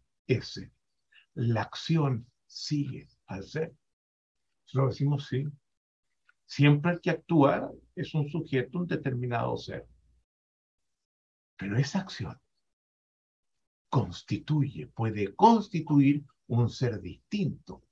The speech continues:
de aquel que tomó la acción, de aquel que fuimos.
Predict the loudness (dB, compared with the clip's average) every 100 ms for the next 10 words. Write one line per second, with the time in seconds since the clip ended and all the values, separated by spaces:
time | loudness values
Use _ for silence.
0 | _ -4 -4 -4 -8 -8 -10 -8 -4 -4
1 | -4 -10 -14 -16 -16 _ _ _ _ _
2 | _ _ _ _ _ -2 -2 2 0 0
3 | -8 -10 -10 -12 -14 -20 -20 -20